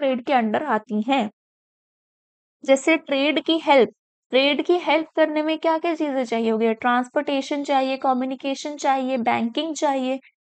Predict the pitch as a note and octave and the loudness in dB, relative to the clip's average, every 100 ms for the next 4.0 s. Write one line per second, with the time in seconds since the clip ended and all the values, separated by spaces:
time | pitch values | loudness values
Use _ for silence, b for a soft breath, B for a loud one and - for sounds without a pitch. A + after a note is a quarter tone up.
0 | _ C4+ C#4 C4+ D4 C#4+ D4 D4 D4 C#4 | _ -2 -2 2 4 4 2 0 0 2
1 | C#4 B3+ B3+ B3 B3+ B3 C#4 C#4 C#4+ C4+ | 2 2 4 4 2 0 -4 -2 -2 2
2 | C4+ A3 A3 A#3+ B3 B3 C#4 C#4 C#4 C#4 | 2 2 0 -2 -4 -2 -4 -2 -2 0
3 | C#4 A3 - A3 A#3+ A#3+ B3 A3+ A3+ | 0 -2 0 -4 -4 -4 -2 0 -2